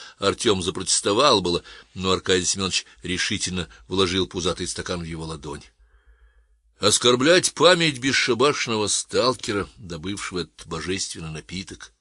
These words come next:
Артём не посмел. Тем временем девушка накрыла на стол, и Артём с Аркадием Семёновичем незаметно перешли на обычный, но хорошо очищенный самогон.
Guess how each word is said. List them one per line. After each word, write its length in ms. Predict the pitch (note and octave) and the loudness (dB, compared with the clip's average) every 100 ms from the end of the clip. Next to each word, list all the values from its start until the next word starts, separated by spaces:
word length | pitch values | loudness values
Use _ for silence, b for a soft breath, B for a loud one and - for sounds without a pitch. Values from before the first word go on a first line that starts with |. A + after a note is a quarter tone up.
| _ _ | _ _
Артём 320 | - - E2 F2 | -18 -12 -8 -8
не 100 | E2+ | -8
посмел. 440 | D#2 - D2+ - _ _ _ _ _ _ _ _ _ _ _ _ _ _ _ _ _ _ B B B B B - | -8 -8 -10 -14 _ _ _ _ _ _ _ _ _ _ _ _ _ _ _ _ _ _ B B B B B -6
Тем 240 | D#3 E3 | 0 2
временем 480 | E3+ G#3 D3+ B2+ A#2 | 2 2 4 2 2
девушка 480 | B2 F3+ A#2+ - G2+ | 4 4 4 0 -2
накрыла 340 | G2 G#2 G2 | -2 0 0
на 140 | F#2 F2+ | 2 2
стол, 500 | - - D#3+ F3+ D#3+ | 2 2 4 4 4
и 220 | D#3 G#2+ | 2 4
Артём 420 | G#2 - F#3 F3 | 4 2 0 0
с 140 | - | 0
Аркадием 480 | G2+ - G#2 F#2+ F#2 | -2 0 -2 0 -2
Семёновичем 640 | - G2+ D#3+ F3 - D3+ B2 b _ | -4 -6 -6 -4 -2 -4 -6 b _
незаметно 560 | F#2 F#2 F2 C#3 E3 F#2+ | -6 0 2 2 -2 -8
перешли 440 | F2 E2+ - B2 | -6 -4 -2 -2
на 140 | G2 E2 | -2 -4
обычный, 500 | D2 C#3 E3 A#2 F#2 | -4 -4 -4 -4 -4
но 140 | E2+ | -6
хорошо 360 | - D#2+ D#2+ E2 | -6 -8 -8 -8
очищенный 560 | D#2 - - - D#2+ | -8 -8 -10 -10 -8
самогон. 500 | D2+ D2 D2 C#2+ D2+ | -8 -8 -10 -12 -12